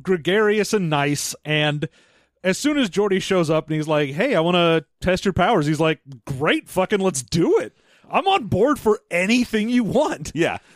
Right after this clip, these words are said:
Speaker 2: It's, I, I'm sure that Nightcrawler is mostly just absolutely thrilled to be in a culture where no one's mad at him for being a mutant.
Speaker 1: Oh, yeah. He shows up and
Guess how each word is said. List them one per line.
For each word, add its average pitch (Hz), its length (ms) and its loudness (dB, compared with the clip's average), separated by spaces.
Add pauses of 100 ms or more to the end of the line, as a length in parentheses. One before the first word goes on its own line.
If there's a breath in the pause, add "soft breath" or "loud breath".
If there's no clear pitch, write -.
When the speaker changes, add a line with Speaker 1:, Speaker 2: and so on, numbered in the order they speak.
(160 soft breath)
Speaker 2:
It's, - 280 -4
I, 180 200 0
I'm 214 180 0
sure 370 180 0
that 254 120 -4
Nightcrawler 165 440 0
is 127 100 -4
mostly 151 260 -2
just 135 200 -8
absolutely 139 560 -4
thrilled 127 480 -4
to 135 60 -4
be 131 180 -4
in 123 60 -2
a 117 60 -6
culture 135 360 -2
where 120 140 0
no 120 140 0
one's 123 220 -2
mad 113 260 -4
at 127 80 -4
him 131 120 0
for 139 100 -2
being 123 240 -2
a - 20 -2
mutant. 123 400 -6 (340)
Speaker 1:
Oh, 240 140 2
yeah. 151 280 -2 (240 soft breath)
He 220 100 0
shows 277 240 2
up 226 240 0
and 180 360 0